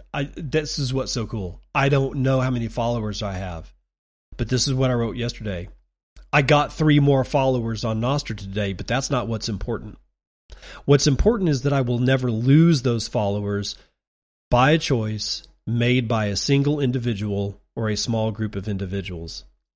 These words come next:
Building an audience on Nostr is a risk-free endeavor. My audience is the only entity that can choose if they listen to me or not. No one else stands between me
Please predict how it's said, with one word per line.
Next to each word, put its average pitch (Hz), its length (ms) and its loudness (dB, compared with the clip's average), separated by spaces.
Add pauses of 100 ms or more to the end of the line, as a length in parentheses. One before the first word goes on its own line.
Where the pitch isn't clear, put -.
(800)
Building 147 440 8
an 165 80 4
audience 127 560 0
on 120 180 0
Nostr 110 480 -2
is 110 180 -4
a 104 120 -2
risk-free 117 1400 -2
endeavor. 101 640 -4 (540)
My 113 140 0
audience 143 560 2
is 120 140 0
the 117 200 -4
only 156 440 6
entity 104 420 -10
that 113 200 -6
can 135 140 -2
choose - 640 0 (380)
if 135 160 0
they 135 120 2
listen 135 400 0
to - 120 -2
me 131 180 2
or 127 180 -6
not. 143 560 -2 (440)
No 131 260 4
one 175 180 6
else 135 240 0
stands 151 380 2
between 107 640 -2
me 123 520 0